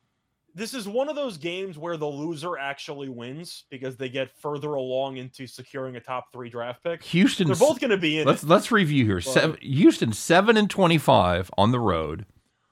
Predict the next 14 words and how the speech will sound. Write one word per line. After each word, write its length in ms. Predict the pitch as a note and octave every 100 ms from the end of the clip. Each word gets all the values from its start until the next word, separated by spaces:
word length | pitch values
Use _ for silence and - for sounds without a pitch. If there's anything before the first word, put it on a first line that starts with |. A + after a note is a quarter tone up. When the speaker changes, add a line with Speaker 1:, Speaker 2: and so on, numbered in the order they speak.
| _
Speaker 1:
Yeah. 120 | B2
Speaker 2:
Orlando, 540 | A2+ A#2 C3 C#3 A2 G#2+
as 240 | G#2+ C#3
previously 500 | - A#2+ G2+ G2+ G2
mentioned, 420 | E2+ E2 - G#2+ A2+
<laughs> 40 |
five 540 | - - A#2+ B2 C3+ E3+
and 140 | A#2+
twenty-one 580 | - A#2 A2 G2+ G2+ G2+
at 80 | F#2
home. 460 | - G2 E2 D#2 - _ _ _ _ _ _ _ _ _ - - - - - - - _ -
Oh 680 | D3+ D3+ C#3+ C3+ B2 A2 G#2+
man. 920 | G#2+ A2+ C3 C3+ C3+ A2 - A#2+ A#2
<laughs> 760 | - G3+ - - D#3 - -